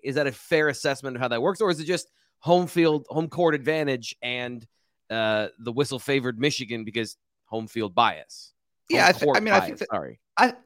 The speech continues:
Speaker 2: I think that the challenge is the notion that, look, Penn State took twenty-eight three-pointers. Uh, Michigan took nineteen, okay? And so if you have that type of imbalance in shot selection, three, three po-, you're not gonna get to the line on,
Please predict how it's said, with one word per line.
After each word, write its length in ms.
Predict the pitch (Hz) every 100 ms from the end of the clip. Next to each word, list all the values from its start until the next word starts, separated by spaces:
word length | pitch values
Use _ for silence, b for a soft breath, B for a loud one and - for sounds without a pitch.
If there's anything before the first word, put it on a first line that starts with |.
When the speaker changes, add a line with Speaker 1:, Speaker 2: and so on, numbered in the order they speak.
| _ 202
Speaker 2:
I 20 |
think 220 | 262 349
that 100 | 339
the 80 | 143
challenge 600 | - - 123 123 117 98
is 220 | 104 95
the 120 | -
notion 560 | 95 98 104 - 104 92
that, 180 | 92 -
look, 280 | 127 - -
Penn 160 | 151
State 260 | - 175 -
took 420 | 143 120 - - b b b b -
twenty-eight 560 | 151 147 127 110 87
three-pointers. 800 | 90 85 - 73 65 71 - - -
Uh, 520 | 95 90 85 85 85 -
Michigan 460 | - 113 120 110 98
took 340 | - 104 95
nineteen, 720 | 101 92 90 - - - 92 90 _
okay? 340 | - 95 90 90
And 100 | 92
so 160 | 113 107
if 100 | 143
you 120 | 165
have 180 | 139 110
that 240 | 113 -
type 220 | 110 104
of 100 | 101
imbalance 480 | 101 95 101 95 87
in 200 | - 98
shot 440 | - - 104 104 -
selection, 720 | - 87 92 92 - 135 131 B B _
three, 140 | - 190
three 200 | - 170
po-, 120 | 160 -
you're 160 | 127 156
not 160 | 160
gonna 100 | 151
get 140 | 135 -
to 60 |
the 60 | 107
line 300 | 110 139 90
on, 140 | 85